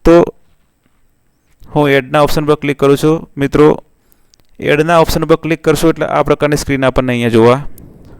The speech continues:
મળશે. નવી એન્ટ્રી મુજબ બાળકની માહિતી. એડ ઉપર ક્લિક કર્યા બાદ આ પ્રકારની સ્ક્રીન જોવા મળશે. અહીં આપણે બાળકનું નામ લખી દેવાનું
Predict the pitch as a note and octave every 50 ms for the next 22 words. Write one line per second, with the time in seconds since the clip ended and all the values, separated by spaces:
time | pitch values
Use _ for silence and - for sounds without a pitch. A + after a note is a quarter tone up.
0 | - - B2+ C3 C3 B2 - - - - - - _ _ _ _ _ _ _ _
1 | _ _ _ _ _ _ _ _ _ _ _ _ _ _ _ _ _ _ _ _
2 | _ _ _ _ _ _ - _ _ _ _ _ _ _ _ _ _ _ _ _
3 | _ C#3+ C#3+ C#3+ D3 C#3+ E3+ E3+ D#3 D3+ D3 C#3 - - D3+ D3+ D3+ C#3+ D#3 D3+
4 | C3+ C3+ C3+ C3+ C3+ C3 C#3 C3+ C3 B2+ B2+ B2+ A#2+ - G#2 - - - - _
5 | _ _ _ _ _ _ _ _ _ _ - D3 D#3 D3+ D3+ D#3 D#3+ - D3+ D#3
6 | D3+ - D#3 D#3 D3+ D3+ - - - - _ _ - - C#3+ C#3+ C#3+ D#3 D#3 -
7 | - - - - C#3+ - C#3+ C#3+ - D3 D3 D3 - - D3 C#3+ C#3 C#3 C#3 C#3
8 | C#3 C3+ C3+ C3+ - D#3+ D#3 - - C#3 C#3 D3+ D#3+ D3+ D3+ - - _ - B2+
9 | C3 - C#3+ D3 C3+ C3 B2 B2+ C3 C3 C#3 C#3+ C3 B2 B2+ B2+ C3 B2+ B2+ -
10 | C3 B2+ B2+ B2+ B2+ C3+ D#3 F3+ G#3+ G#3+